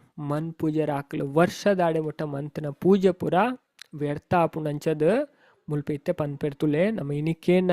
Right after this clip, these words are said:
ಏಕಾದಶಿತ ಮಹಿಮೆ. ಈ ಏಕಾದಶಿತ ಮಹಿಮೆನ ಕೇನ್ನಾಯೆ ಪಾಪಡ್ದು ಪಾರಾಪೆಗೆ.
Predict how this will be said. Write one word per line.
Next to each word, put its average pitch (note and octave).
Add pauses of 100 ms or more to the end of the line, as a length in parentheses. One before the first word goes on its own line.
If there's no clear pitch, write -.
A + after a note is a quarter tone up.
(140)
ಏಕಾದಶಿತ D#3
ಮಹಿಮೆ. C#3+ (1600)
ಈ A3+ (100)
ಏಕಾದಶಿತ A#3+
ಮಹಿಮೆನ A3+ (840)
ಕೇನ್ನಾಯೆ G#3+ (520)
ಪಾಪಡ್ದು F#3
ಪಾರಾಪೆಗೆ. D#3